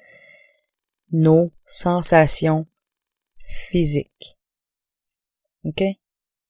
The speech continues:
Les sensations physiques ne sont que l'expression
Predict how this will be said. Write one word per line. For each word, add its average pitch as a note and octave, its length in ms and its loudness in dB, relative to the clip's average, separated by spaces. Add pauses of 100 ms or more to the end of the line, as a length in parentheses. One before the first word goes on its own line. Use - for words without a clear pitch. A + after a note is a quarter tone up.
(680)
Les D#3+ 220 -2
sensations A3+ 840 4
physiques G3 680 -2
ne E3 160 -2
sont G3 280 0
que - 120 0
l'expression F3+ 1160 2